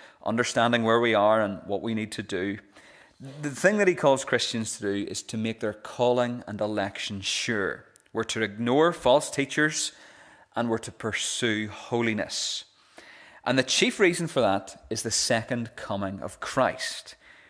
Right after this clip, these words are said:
When the day of the Lord arrives, the world will be destroyed, our lives exposed, and the ungodly judged.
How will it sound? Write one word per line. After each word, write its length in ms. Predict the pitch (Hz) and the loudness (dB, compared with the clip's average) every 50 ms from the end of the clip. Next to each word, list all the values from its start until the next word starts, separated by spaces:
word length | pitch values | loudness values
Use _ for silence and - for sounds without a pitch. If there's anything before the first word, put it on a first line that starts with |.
| _ _ | _ _
When 160 | 117 120 131 | -2 0 0
the 80 | 123 | 0
day 240 | 113 - 135 127 151 | 2 4 4 6 6
of 100 | 185 185 | 4 4
the 120 | - 214 185 | 4 2 4
Lord 180 | 175 165 160 | 4 4 4
arrives, 640 | 175 160 131 104 90 87 92 98 113 - - - - - - - _ _ _ | 2 2 2 2 2 2 0 -4 -6 -8 -10 -10 -12 -14 -20 -20 _ _ _
the 100 | - 120 | 0 0
world 400 | 117 107 117 117 131 143 165 165 | 2 6 8 8 8 8 6 4
will 140 | 156 147 127 | 0 -2 0
be 180 | - - 127 131 | 0 0 0 2
destroyed, 680 | 156 151 - - - - 127 95 95 95 98 98 - - - | 0 0 -2 -4 -4 0 0 2 2 0 0 -4 -4 0 2
our 140 | 104 107 | 2 2
lives 440 | 107 107 110 117 135 156 160 160 - | 4 6 6 6 6 6 2 0 -4
exposed, 760 | 170 165 - - - - 110 92 85 87 95 - - - - - _ - - - _ - _ _ _ | -4 -2 -2 -4 -2 -2 -2 -2 -2 -4 -6 -8 -10 -12 -14 -18 _ -20 -20 -20 _ -20 _ _ _
and 180 | 113 117 110 107 | -4 -2 -2 0
the 160 | 110 110 - 110 | -2 -2 0 0
ungodly 800 | 113 117 123 127 120 - 104 95 92 90 - 92 98 104 98 92 | 2 2 0 -2 -2 0 2 2 2 0 -2 -4 -6 -6 -8 -6
judged. 680 | - - 117 104 95 - - - - - - - - | -2 0 0 0 0 -2 -6 -10 -10 -10 -12 -14 -16